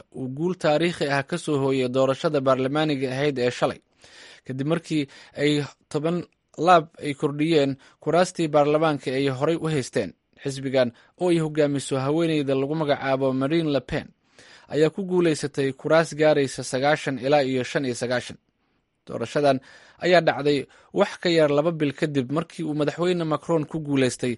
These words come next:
doorashadii madaxtinimada ee dalkaasi ka dhacday.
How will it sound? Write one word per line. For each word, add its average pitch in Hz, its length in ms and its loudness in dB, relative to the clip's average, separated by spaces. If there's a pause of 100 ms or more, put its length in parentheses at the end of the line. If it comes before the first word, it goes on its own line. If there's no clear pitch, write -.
(400)
doorashadii 160 480 2
madaxtinimada 143 800 0
ee 127 180 2
dalkaasi 127 500 0
ka 127 120 -2
dhacday. 78 320 -10